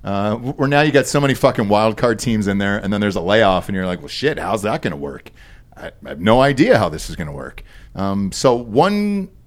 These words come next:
com-, different combinations of all four of these candidates, or five potentially, who knows? Then there's the J F K Junior thing. I have no idea how that's gonna shake out.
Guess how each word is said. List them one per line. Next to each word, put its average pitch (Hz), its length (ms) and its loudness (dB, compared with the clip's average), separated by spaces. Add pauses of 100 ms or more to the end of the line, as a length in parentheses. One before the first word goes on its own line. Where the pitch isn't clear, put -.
(180)
com-, 156 460 -4
different 170 300 -2
combinations 165 580 0
of 127 100 2
all 143 140 6
four 143 260 2
of 135 80 -2
these 131 160 0
candidates, 135 540 -2
or 87 40 -8
five 117 460 -2
potentially, 139 640 -6 (600)
who 135 120 4
knows? 156 380 4
Then 104 140 2
there's 143 200 2
the 139 60 0
J 143 180 4
F 151 140 2
K 151 160 2
Junior 147 260 0
thing. 82 220 -4
I - 40 -8
have 98 120 -6
no 135 280 2
idea 123 360 2
how 107 80 0
that's 98 160 -4
gonna 92 160 -4
shake - 300 -4
out. 82 240 -6